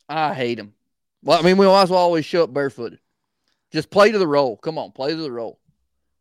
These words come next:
I also hate the guys that paint their beards orange. I'm like, "Yeah."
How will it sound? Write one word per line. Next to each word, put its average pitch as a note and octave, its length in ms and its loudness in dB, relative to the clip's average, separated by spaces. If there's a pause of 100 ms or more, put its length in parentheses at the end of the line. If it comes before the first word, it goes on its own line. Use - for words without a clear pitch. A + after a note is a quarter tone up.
(500)
I C#3+ 80 0
also F#3 260 2
hate - 180 2
the C#3 80 -10
guys C3 260 -4
that B2 120 -16
paint C3+ 220 -12
their B2 100 -12
beards A2+ 400 -14
orange. A#2 540 -16 (340)
I'm D3+ 100 -12
like, D3 260 -10
"Yeah." - 80 -14